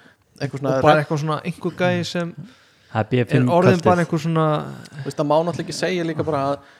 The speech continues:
Speaker 1: að eins og, eh, að vera mikið inn í einhverju Redd síðu sem fílar einhverja ákveðna sjónvarpsþætti, það er ekki köld kannski.
Speaker 2: Nei.
Speaker 1: En,
Speaker 2: Það
Speaker 1: en
Speaker 2: sé, þú veist, ég hugsa bara einhver svona gæi sem er áhrifavaldur
Speaker 1: Mm.
Speaker 2: og fær fólk til sín
Speaker 1: Já.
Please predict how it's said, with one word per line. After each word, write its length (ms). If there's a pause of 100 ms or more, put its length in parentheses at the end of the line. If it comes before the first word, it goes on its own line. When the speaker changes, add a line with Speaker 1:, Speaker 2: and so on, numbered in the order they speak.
(180)
Speaker 1:
að 240
eins 160
og, 200
eh, 580
að 80
vera 280
mikið 420
inn 100
í 100
einhverju 220
Redd 280
síðu 340
sem 140
fílar 540
einhverja 320
ákveðna 300 (260)
sjónvarpsþætti, 640
það 100
er 100
ekki 180
köld 540
kannski. 240
Speaker 2:
Nei. 400 (520)
Speaker 1:
En, 340
Speaker 2:
Það 160
Speaker 1:
en 120
Speaker 2:
sé, 120
þú 80
veist, 160
ég 160
hugsa 180
bara 200
einhver 160
svona 120
gæi 560
sem 220
er 220 (340)
áhrifavaldur 720 (200)
Speaker 1:
Mm. 240
Speaker 2:
og 60
fær 260
fólk 460
til 160
sín 300 (260)
Speaker 1:
Já. 420